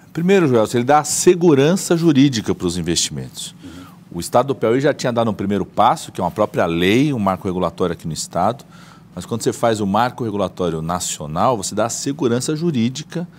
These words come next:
Speaker 1: para quem quer investir, para o investidor privado. O Piauí já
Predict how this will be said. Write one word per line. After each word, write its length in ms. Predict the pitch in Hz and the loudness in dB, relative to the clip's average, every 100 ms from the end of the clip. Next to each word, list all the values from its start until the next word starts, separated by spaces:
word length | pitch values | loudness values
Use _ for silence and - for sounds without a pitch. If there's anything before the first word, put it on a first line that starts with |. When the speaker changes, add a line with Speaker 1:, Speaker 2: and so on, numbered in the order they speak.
| - - - | -20 -20 -8
Speaker 1:
para 120 | 101 | -8
quem 120 | 92 101 | -6 -6
quer 160 | - | -4
investir, 640 | 92 92 135 - 123 113 - - - - - | -4 -2 -2 -2 -4 -4 -10 -20 -20 -20 -20
para 80 | - | -8
o 40 | 87 | -2
investidor 360 | 92 - 90 | -2 0 -4
privado. 680 | - 131 110 113 117 117 95 | -2 -6 2 4 4 0 -8
O 40 | 80 | -8
Piauí 340 | 87 78 98 | -6 -4 -4
já 160 | 104 | -6